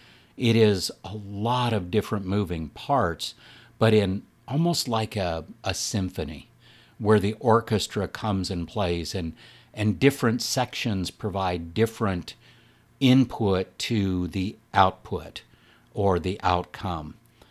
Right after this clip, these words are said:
That's the beauty of the way our brains are put together. So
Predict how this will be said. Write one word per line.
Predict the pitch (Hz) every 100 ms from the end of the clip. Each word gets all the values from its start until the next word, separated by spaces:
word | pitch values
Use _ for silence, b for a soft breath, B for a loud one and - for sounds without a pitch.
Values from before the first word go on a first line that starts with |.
| b b
That's | - 98 95 127 151 -
the | - 101
beauty | 85 104 98 117 120 110
of | 92
the | 98
way | 90 95
our | 87 87
brains | 80 98 92 85
are | 85
put | - 95
together. | 85 80 87 80 76 - _ b b b b b b
So | - - 143 120 110 104